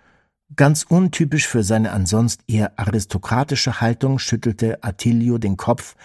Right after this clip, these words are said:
seufzte, fluchte noch einmal leise auf Italienisch und ging dann davon, um ein Telex in die U d S S R zu schicken.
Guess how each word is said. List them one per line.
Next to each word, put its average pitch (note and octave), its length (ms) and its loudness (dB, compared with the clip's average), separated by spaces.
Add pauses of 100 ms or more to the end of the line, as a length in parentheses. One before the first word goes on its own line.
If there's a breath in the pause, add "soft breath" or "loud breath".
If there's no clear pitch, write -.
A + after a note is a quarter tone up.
(260 loud breath)
seufzte, C#3+ 760 0
fluchte D3+ 540 0
noch C3 160 0
einmal B2 260 2
leise A#2+ 300 0
auf A2 100 -2
Italienisch C3+ 500 0 (380 loud breath)
und C3+ 160 0
ging B2 220 2
dann A#2 180 0
davon, A#2 460 -6 (260)
um C3 220 0
ein A#2 100 4
Telex C#3 380 0
in C3 160 0
die A#2+ 160 0
U D3+ 160 2
d C#3+ 120 0
S B2+ 200 -4
S C3 160 -6
R B2+ 200 0
zu - 140 -8
schicken. - 320 -10